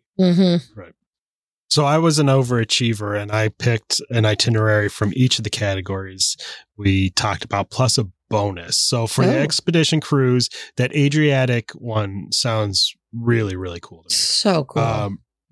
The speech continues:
Speaker 2: the Antarctic looks really cool, but there's just a little bit more variety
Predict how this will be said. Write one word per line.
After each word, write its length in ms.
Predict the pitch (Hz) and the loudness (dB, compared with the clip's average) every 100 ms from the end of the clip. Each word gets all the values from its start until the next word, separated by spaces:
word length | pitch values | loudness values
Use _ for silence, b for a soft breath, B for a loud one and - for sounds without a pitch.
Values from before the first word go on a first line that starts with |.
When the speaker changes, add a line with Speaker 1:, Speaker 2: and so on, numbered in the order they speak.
| 131 | -2
Speaker 2:
the 240 | 147 156 | -2 0
Antarctic 640 | 170 170 175 170 - 170 - | 0 0 0 -2 0 -2 -2
looks 480 | 117 135 165 - - | -4 0 0 -2 0
really 280 | 180 180 175 | 2 2 0
cool, 420 | - 156 160 190 175 | -2 0 2 2 0
but 280 | 160 143 | -2 -2
there's 220 | 147 139 - | 0 -2 -2
just 200 | 156 - | -2 0
a 40 | |
little 240 | 143 175 190 | 2 2 2
bit 100 | 180 | 2
more 160 | 156 | 0
variety 800 | 131 101 98 98 117 127 135 135 | 0 -4 -4 -2 -2 0 0 -2